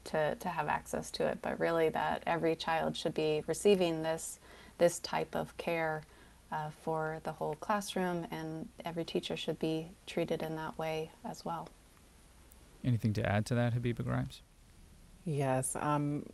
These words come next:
Speaker 3: Megan mentioned this earlier. We don't always know what's happened to a child or a young person. And so the entire structure of intervention and support for young people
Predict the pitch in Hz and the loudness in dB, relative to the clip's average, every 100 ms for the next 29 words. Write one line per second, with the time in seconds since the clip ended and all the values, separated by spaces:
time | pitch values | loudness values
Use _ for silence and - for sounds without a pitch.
0 | - - - - - - - - - - | -18 -20 -20 -20 -20 -20 -20 -20 -18 -12
1 | - - - - - - - - - 180 | -10 -12 -20 -20 -20 -20 -20 -4 2 4
2 | 190 170 147 156 139 135 139 135 139 131 | 6 6 6 4 2 4 6 6 6 4
3 | 131 139 151 175 185 185 175 160 147 135 | 2 0 4 8 10 10 8 8 10 8
4 | 139 139 135 131 135 - - 131 - 127 | 6 4 4 6 6 4 2 2 4 2
5 | 123 120 117 - 107 85 78 - 127 120 | 2 2 2 2 2 2 2 0 0 0
6 | 131 127 123 120 - 117 - 139 127 - | -2 -6 -2 -2 -2 0 2 4 6 8
7 | 143 135 127 123 - - - - - 156 | 8 6 6 4 -2 -18 -18 -8 -2 -2
8 | 151 151 143 131 123 - - - - - | 0 4 6 6 4 -2 -20 -20 -20 -20
9 | - - - - 151 - 196 196 156 - | -20 -20 -8 -2 0 6 8 10 8 4
10 | - 196 - 143 135 135 175 - - 170 | 0 0 2 4 4 2 -6 -6 2 6
11 | 147 151 165 151 135 - - - 170 - | 6 4 2 0 0 0 -2 2 2 4
12 | 143 143 143 - 135 143 127 127 | 2 4 2 2 2 2 2 0